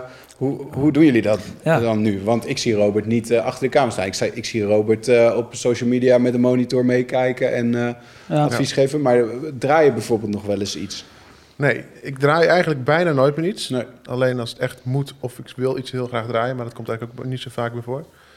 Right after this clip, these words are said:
Speaker 3: Eh, wat we hebben gemerkt, we hebben gewoon jonge mensen bij ons zitten die ontzettend veel ambitie hebben en ook
Speaker 1: Ja.
Speaker 3: heel erg goed zijn.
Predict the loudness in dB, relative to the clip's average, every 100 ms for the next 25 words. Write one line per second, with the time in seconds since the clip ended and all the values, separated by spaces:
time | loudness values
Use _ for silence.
0 | _ _ _ _ -12 -4 -2 -2 0 0
1 | 0 -2 0 0 0 -4 -2 -2 -2 -6
2 | -14 _ _ -6 -2 0 2 0 0 2
3 | 2 0 -2 -4 -4 -8 -8 -8 -2 0
4 | 0 -2 -6 -4 -4 -4 -4 -2 0 0
5 | -4 -6 0 0 2 -2 -2 0 0 -4